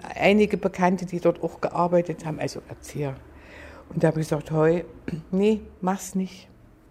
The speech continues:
Du regst dich so auf, weil da so viel dummes Zeug erzählt wird.“ Alle wussten sowas, aber keiner wusste was.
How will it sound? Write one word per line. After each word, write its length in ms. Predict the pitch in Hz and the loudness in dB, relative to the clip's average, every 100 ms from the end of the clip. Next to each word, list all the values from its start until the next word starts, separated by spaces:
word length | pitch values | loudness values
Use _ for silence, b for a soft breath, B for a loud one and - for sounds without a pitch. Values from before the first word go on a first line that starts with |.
| _ - - | _ -20 -6
Du 80 | 180 | -4
regst 480 | 180 208 - - | 0 -2 -2 -10
dich 180 | 208 - | -10 -10
so 380 | - - 214 - - | -12 -2 -2 0 0
auf, 480 | 170 170 - - - - - - - _ _ _ _ _ _ _ _ B B B B B B - | 0 0 -4 -14 -20 -20 -20 -20 -20 _ _ _ _ _ _ _ _ B B B B B B -6
weil 540 | 151 147 156 190 208 214 - - | 2 4 6 4 2 0 -8 -6
da 160 | 175 175 | 0 2
so 220 | 160 175 | 0 -4
viel 260 | 208 233 226 - - - - | -6 -4 -6 -8 -20 -20 0
dummes 600 | 208 226 240 233 - - | 4 4 2 -2 -8 -14
Zeug 480 | - - 202 220 - | -10 -4 -2 -2 -4
erzählt 500 | 175 - - 160 - | -14 -12 -6 -6 -6
wird.“ 120 | 160 - B B B B B B B - | -12 -12 B B B B B B B -2
Alle 300 | - 214 180 | 6 10 10
wussten 440 | 180 180 - 165 | 8 4 0 -2
sowas, 440 | 143 139 139 - - | -2 -2 -6 -6 -8
aber 140 | 143 147 | -6 -4
keiner 340 | 156 156 151 | 2 4 4
wusste 360 | 135 135 - - | 0 -4 -6 -8
was. 360 | 110 - - | -10 -14 -16